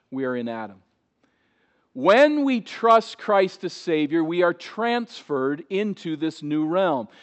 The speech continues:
We are now not in Adam in the sense that we were in sin, but now we are in Christ. <clears throat>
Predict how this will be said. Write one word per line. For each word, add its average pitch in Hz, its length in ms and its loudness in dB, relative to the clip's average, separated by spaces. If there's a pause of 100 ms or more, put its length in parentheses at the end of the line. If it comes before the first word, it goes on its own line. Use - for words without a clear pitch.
We 175 140 2
are 175 80 2
now 220 260 4
not 196 340 2
in 226 240 0
Adam 185 440 0
in 175 160 -6
the 156 100 -6
sense 190 360 -4
that 165 140 -2
we 156 120 0
were 147 320 2
in 131 120 -2
sin, 165 380 -4
but 175 140 -6
now 190 260 2
we 202 260 -4
are 180 280 2 (400)
in 180 300 0
Christ. 175 680 -8 (1300)
<clears throat> - 180 -8